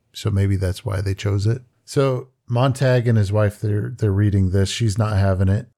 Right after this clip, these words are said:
Montag wants more information. So he remembers that he talked to this guy in the park who was an English professor, and he took his name and address down after they spoke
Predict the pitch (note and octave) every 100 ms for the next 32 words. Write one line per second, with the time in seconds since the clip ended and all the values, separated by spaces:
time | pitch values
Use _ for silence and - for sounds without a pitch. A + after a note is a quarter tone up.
0 | _ _ _ G#2+ A#2+ C3 A#2+ G#2 G#2+ G2+
1 | A2+ G2 G2 - F#2 F#2 F2 B2+ - A2
2 | G2+ A2+ A#2 A2+ A2 G#2+ - G#2+ A#2 F#2+
3 | G2+ G2 A#2 A2 - G#2+ G2+ - G2 G2
4 | F2+ - G#2+ G#2 - G#2+ F#2+ E2+ G#2 A#2
5 | A#2 A2+ - B2 G#2+ G#2 C#3+ B2 - _
6 | _ - G#2 G#2 G2+ F#2 - - A#2+ G#2
7 | - B2+ A#2+ G2+ G#2 G#2+ G#2+ G2+ G2 G#2
8 | G#2 G2 - - G2 G2 G2+ G2+ B2 G#2
9 | G2 A2 G2 F#2 E2+ - - G2+ G2+ -
10 | -